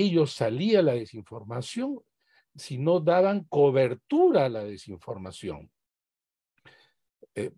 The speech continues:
por ejemplo, en mi país, eh, impresionante cómo los medios de comunicación más importantes dieron cabida a este nivel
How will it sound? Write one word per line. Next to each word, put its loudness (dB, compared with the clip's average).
por -12
ejemplo, -4
en 2
mi 0
país, -2
eh, -20
impresionante -4
cómo -6
los -8
medios -6
de -12
comunicación -12
más -4
importantes -6
dieron -2
cabida -2
a -6
este -8
nivel -6